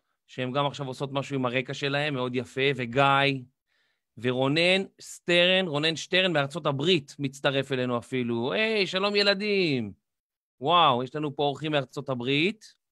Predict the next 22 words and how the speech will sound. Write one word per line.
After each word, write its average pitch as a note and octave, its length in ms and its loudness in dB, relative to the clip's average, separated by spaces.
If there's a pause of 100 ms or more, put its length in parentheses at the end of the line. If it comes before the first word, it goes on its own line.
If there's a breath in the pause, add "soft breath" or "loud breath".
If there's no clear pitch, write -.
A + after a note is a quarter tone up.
(600)
ויש D3+ 360 2
לנו D#3 260 -2
פה D#3 400 4
עוד D#3 600 2 (640)
אנשים D3 380 -4
מארצות D3+ 400 0
הברית D3+ 460 0
שכתוב D3 380 -6
"School D#3+ 520 -6
twins". B2 720 0 (600)
מי C#3 100 -4
זה D#3 100 -6
"School C#3+ 480 -6
twins"? C#3 500 -4
מעניין. A#2+ 640 -6 (1800)
מי C3 100 -8
זה C#3 100 -8
"School C3 500 -10
twins"? A#2+ 640 -8 (1300)
אני A2 120 -10
לא B2 100 -6
מזהה. A2+ 360 -6